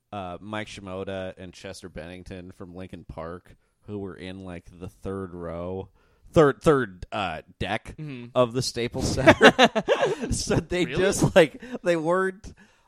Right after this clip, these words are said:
Speaker 1: I mean, I'm sure it's hard to get tickets to the funnels. They looked like they were, like, rooting really hard, but it was such a weird
Speaker 2: Ugh, that's
Speaker 1: celebrity <laughs>
Speaker 2: sad.
Speaker 1: shot of, like,
Speaker 2: This is how
Speaker 1: they
Speaker 2: far you've
Speaker 1: seemed like
Speaker 2: fallen.
Speaker 1: real fans, but, but, like, how, like,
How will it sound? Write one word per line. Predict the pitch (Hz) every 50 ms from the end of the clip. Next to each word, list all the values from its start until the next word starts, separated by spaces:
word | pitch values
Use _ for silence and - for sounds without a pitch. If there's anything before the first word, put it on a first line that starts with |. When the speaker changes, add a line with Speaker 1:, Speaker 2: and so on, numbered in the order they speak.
| _ -
Speaker 1:
I | - 208
mean, | 247 302 -
I'm | 285 277 277
sure | 330 415 427 320
it's | 330 -
hard | 170 151 165 180 185 175
to | 165
get | 151 151 127 -
tickets | - 160 160 180 180 -
to | 151
the | 135 117
funnels. | - - 139 180 185 143
They | 117 156
looked | 165 160 185 180 -
like | - 190 139
they | 151 160
were, | 156 156
like, | 131 127 117 104
rooting | 113 113 131 151 185 196 180 147 110
really | 110 117 123 120 120 113
hard, | 107 110 123 143 147 131
but | 117 113
it | 113
was | 107 123 117
such | - - 175 160 -
a | 175 143
weird | 131 113 110 113 120 123 127 131 131 131 131 131 123 113 131 - _ _ _ _ -
Speaker 2:
Ugh, | 131 127 120 110 - _ _
that's | - -
Speaker 1:
celebrity | - - 156 143 143 143 139 143 110 143 143 123 127 123
<laughs> |
Speaker 2:
sad. | - - - - - -
Speaker 1:
shot | 165 143 - 180 175 165
of, | 147 - 127 - 165 127 143 127
like, | 147 147 123 131 135 135 123 - - - _ _ _ _ _ - - _ _ _ _ _
Speaker 2:
This | 165 156 - -
is | 160 147
how | 175 151
Speaker 1:
they | - 214
Speaker 2:
far | 202 -
you've | 143 143
Speaker 1:
seemed | - 220 240 240
like | 220 190 175
Speaker 2:
fallen. | 135 165 165
Speaker 1:
real | 175 175 180 180 175 151
fans, | - - 170 175 196 220 226 185 -
but, | - 165 156 - - _ _ _ _ _ _ _ _
but, | - 453 -
like, | - 330 _ _ _ _ _ 427 _ _ _ _ -
how, | 349 359 349 339 339 339 _ _ _ _ _ _ _ _ _ _ _
like, | - 285 _